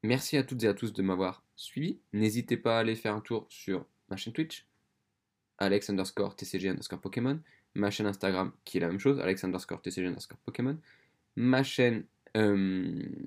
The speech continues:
oui, ma chaîne YouTube, euh, TikTok, pardon, ma chaîne TikTok, Alex T C G vingt-deux directement, pas d'underscore, ou même sur mon eBay, vous verrez plein de jou-, de jouets ou de, de, d'objets de collection à acheter.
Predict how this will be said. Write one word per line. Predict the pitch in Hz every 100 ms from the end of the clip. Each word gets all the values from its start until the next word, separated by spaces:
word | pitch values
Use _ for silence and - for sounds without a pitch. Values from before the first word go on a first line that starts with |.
| - - - _ _ _ -
oui, | 101 107
ma | 95
chaîne | 90 90 90
YouTube, | 95 101 151 - _ -
euh, | 104
TikTok, | 101 127 -
pardon, | 113 113 - - _ _ -
ma | 98
chaîne | 98 98
TikTok, | - - - - - - - -
Alex | - 113 120
T | - 104
C | 104
G | 95 98
vingt-deux | 87 95 135
directement, | 117 90 67 - 110 135 _
pas | 101
d'underscore, | 85 95 101 - 127 - - _
ou | - 175
même | 160 185
sur | 190 127
mon | 113
eBay, | 101 120 139
vous | 101 98
verrez | 98 98
plein | - 123 131
de | 123 110 - _ _ _ _ _ _ _ - -
jou-, | 95 101 110
de | 104 104
jouets | - - 107 123 - - -
ou | 98
de, | 95 95
de, | 95
d'objets | 98 101
de | 87
collection | - 143 135 117 113 _ _ _ _ _ _ _ -
à | 120 - _ _ _ _ -
acheter. | - -